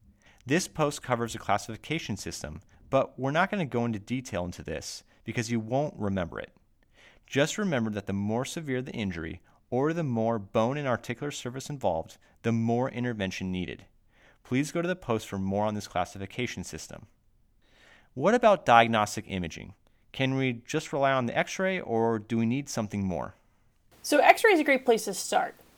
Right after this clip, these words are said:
Speaker 2: but unfortunately the sensitivity for fracture, even with a four view, is only about eighty-five percent. Much like a good E R doc, I go then straight to C T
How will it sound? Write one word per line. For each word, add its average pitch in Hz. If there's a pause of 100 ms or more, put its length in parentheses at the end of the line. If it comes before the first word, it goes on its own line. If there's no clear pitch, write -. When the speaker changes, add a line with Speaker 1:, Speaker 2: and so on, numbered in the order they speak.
Speaker 2:
but - (100)
unfortunately 240
the 208
sensitivity 220
for 214
fracture, 220 (100)
even 285
with 254
a 214
four 240
view, 214
is -
only 220
about 190
eighty-five 185
percent. - (520)
Much 233
like 247
a 247
good 226
E 214
R 214
doc, 202
I 208
go 202
then 196
straight 302
to 269
C 220
T 185